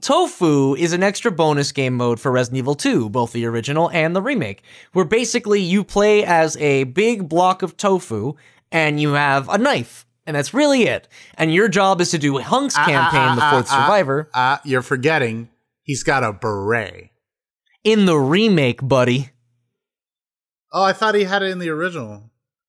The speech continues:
Speaker 1: No, in the original, he is literally just tofu with hands.
Speaker 2: Aw.
Speaker 1: I don't even know if they, did they give him the Hansen remake? I don't even remember. Either way, um, he, he basically runs around. He has a, he's pretty fast as far as I know.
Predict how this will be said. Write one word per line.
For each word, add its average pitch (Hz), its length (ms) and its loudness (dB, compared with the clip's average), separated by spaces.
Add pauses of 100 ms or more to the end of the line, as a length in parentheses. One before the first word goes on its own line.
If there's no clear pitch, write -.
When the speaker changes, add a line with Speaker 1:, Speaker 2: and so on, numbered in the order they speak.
Speaker 1:
No, 151 360 2
in 147 80 2
the 165 140 2
original, 240 420 4
he 226 200 2
is 165 120 2
literally 214 500 4
just 175 360 0
tofu 165 320 0
with 143 180 4
hands. 101 480 -6 (720)
Speaker 2:
Aw. 110 520 -8 (580)
Speaker 1:
I 185 60 0
don't 247 80 2
even 294 180 0
know 254 120 4
if 202 80 -2
they, 214 100 2
did 185 220 0
they 294 100 2
give 392 140 2
him 392 80 2
the 403 80 4
Hansen 359 340 0
remake? 370 320 2
I - 40 -2
don't 240 120 2
even 240 140 2
remember. 202 360 0 (300)
Either 294 340 4
way, 196 400 2
um, 175 540 2
he, 190 380 -2 (120)
he 196 140 0
basically 196 540 0
runs 170 280 0
around. 170 520 2
He 151 100 -4
has 147 160 2
a, 127 300 2 (260)
he's 196 140 0
pretty 359 240 2
fast 202 340 2
as 143 120 -4
far 139 260 2
as 127 100 -2
I 131 120 2
know. 127 260 0